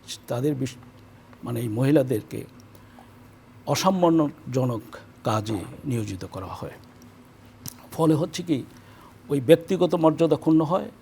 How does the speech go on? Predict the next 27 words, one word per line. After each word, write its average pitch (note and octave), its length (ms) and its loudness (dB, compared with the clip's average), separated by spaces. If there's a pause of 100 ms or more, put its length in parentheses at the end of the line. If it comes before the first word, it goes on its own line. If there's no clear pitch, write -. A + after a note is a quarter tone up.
(100)
এবং D#3+ 140 -2
সেই G3 220 -2
সাথে D#3 280 -4
সাথে C#3 340 -4 (160)
আমাদের A#2+ 360 -8 (420)
দেশেরও B2+ 320 -4
কিন্তু B2 240 -6
মর্যাদা F#2+ 460 -10
ক্ষুণ্ণ - 220 -12
হচ্ছে। - 360 -16 (640)
সেই D#3+ 200 -2
জন্য A2+ 220 -2
আমাদের D#3+ 400 0 (880)
যে B2 140 -2
শিক্ষা - 360 0
ব্যবস্থা, E3 440 4
প্রথম D#3 340 -4
হচ্ছে, C#3+ 240 -6
যেটা B2 220 -6
আমি A#2 220 -6 (320)
সবসময় B2 400 -6
বলে A2+ 180 -6
থাকি, B2 320 -8 (720)
যে A2+ 180 -4
আমাদেরকে A#2 640 -6 (520)
প্রাথমিক D#3 420 4
শিক্ষা D#3 440 -2